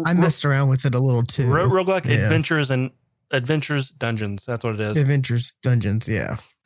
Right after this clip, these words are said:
Speaker 2: Yeah, I've, I've,
Speaker 1: Or rad.
Speaker 2: I've played that, that one before. And I remember, like, finding this portal just in the middle of nowhere. Like, "Okay, what's in this portal?" Walk in, I'm in a, just this another d-, dim-, dimension,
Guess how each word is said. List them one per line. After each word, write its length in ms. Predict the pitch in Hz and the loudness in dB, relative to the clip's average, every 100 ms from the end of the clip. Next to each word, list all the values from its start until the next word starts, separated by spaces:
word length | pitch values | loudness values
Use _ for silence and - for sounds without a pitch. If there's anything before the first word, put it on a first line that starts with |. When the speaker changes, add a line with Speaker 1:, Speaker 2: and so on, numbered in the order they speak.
| _ _ - | _ _ -4
Speaker 2:
Yeah, 100 | 135 | 0
I've, 300 | 185 160 - | 0 -2 -6
I've, 260 | 156 196 165 | -4 -4 -2
Speaker 1:
Or 140 | 123 | -4
rad. 420 | 110 120 - - - - - _ _ | -2 -2 -2 -4 -8 -12 -20 _ _
Speaker 2:
I've 160 | 175 196 | -4 0
played 180 | 190 147 | 0 2
that, 140 | 143 | 0
that 140 | 143 131 | 0 -2
one 120 | 123 | -2
before. 440 | 117 - 135 127 | -4 -2 0 0
And 80 | 123 | 0
I 40 | |
remember, 420 | 139 147 139 139 123 _ _ _ _ | 0 0 0 -2 -4 _ _ _ _
like, 140 | 139 135 | -4 -4
finding 600 | - 175 202 185 196 170 | -4 0 0 2 0 2
this 180 | 147 - | 0 -4
portal 600 | - - 180 156 127 110 | -6 0 0 0 -2 -4
just 280 | 139 135 - | -6 -4 -4
in 120 | 160 139 | -2 0
the 60 | |
middle 300 | 139 170 180 165 | 2 2 2 2
of 60 | |
nowhere. 380 | 147 143 131 113 | 0 0 0 -2
Like, 260 | 113 113 - _ 127 | -4 -8 -12 _ -14
"Okay, 300 | 127 131 131 | -8 -4 -4
what's 180 | 135 | -4
in 60 | 143 | -2
this 120 | 135 | -4
portal?" 440 | - 147 127 113 - _ _ _ - | -2 -4 -4 -6 -10 _ _ _ -2
Walk 260 | 156 151 | 0 0
in, 300 | 180 180 185 - | 0 2 0 -4
I'm 140 | 139 160 | -2 2
in 160 | 170 | 2
a, 100 | 160 | 2
just 480 | 143 143 135 - 156 | -2 -4 -6 -8 -10
this 380 | 135 143 131 - | -2 -2 -2 -2
another 320 | 156 175 185 | 0 2 2
d-, 140 | 165 170 | 0 0
dim-, 180 | 151 147 | 0 2
dimension, 600 | 151 156 156 - 185 | 0 0 -2 0 -4